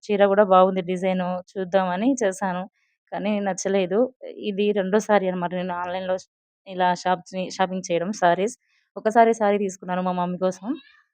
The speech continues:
మా ఊర్లో ఉన్నప్పుడే. ఆ శారీ కూడా అంతగా బాగలేదు. ఇక చేయొద్దు అన్నారు, కానీ బాగుంది, నచ్చింది, చూద్దాం, ఇది, ఇదైనా బాగొస్తదేమో అని పెట్టానన్నమాట. కలరు కానీ, ఆ, డిజైన్ కానీ చాలా చాలా బాగుంది.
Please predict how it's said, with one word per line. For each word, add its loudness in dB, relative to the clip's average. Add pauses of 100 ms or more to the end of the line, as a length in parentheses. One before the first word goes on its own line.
(180)
మా -8
ఊర్లో 0
ఉన్నప్పుడే. -2 (560)
ఆ 2
శారీ 6
కూడా 6 (320)
అంతగా 2
బాగలేదు. 2 (220)
ఇక -8
చేయొద్దు 2
అన్నారు, 4
కానీ -4 (260)
బాగుంది, 2
నచ్చింది, -6
చూద్దాం, -2 (140)
ఇది, -2
ఇదైనా 0
బాగొస్తదేమో -2
అని -6 (540)
పెట్టానన్నమాట. -4 (680)
కలరు 0
కానీ, 0 (360)
ఆ, -4 (300)
డిజైన్ 0
కానీ -4 (680)
చాలా 6
చాలా 4
బాగుంది. 6